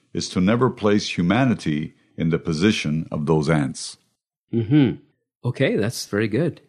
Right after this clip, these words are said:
Speaker 2: Yeah, I like that. But how do you set up a kind of dynamic and an approach that results in that ethic that this quote is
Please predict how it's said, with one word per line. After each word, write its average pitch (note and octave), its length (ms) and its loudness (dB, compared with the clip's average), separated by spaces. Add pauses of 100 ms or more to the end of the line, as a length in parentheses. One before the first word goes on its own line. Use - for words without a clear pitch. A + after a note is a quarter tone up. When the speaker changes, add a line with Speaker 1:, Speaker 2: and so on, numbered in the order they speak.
(280)
Speaker 2:
Yeah, F#2+ 180 -4
I - 20 -4
like A#2 240 -6
that. D2 280 -10 (640)
But - 200 -6 (160)
how D3+ 260 2
do D3+ 100 4
you A#2 520 2 (120)
set D#3 400 -2
up B2 260 -2
a C#3 60 -10
kind C#3+ 260 0
of G2+ 160 -4
dynamic A2+ 920 0 (460)
and G#2+ 200 -4
an G2+ 100 0
approach A2 960 0 (240)
that A2+ 320 -2
results D3 500 0
in A#2 160 2
that G#2 460 -4 (280)
ethic - 520 -4 (120)
that G2+ 180 -6 (180)
this - 340 -4
quote G#2 340 0
is F2+ 280 -4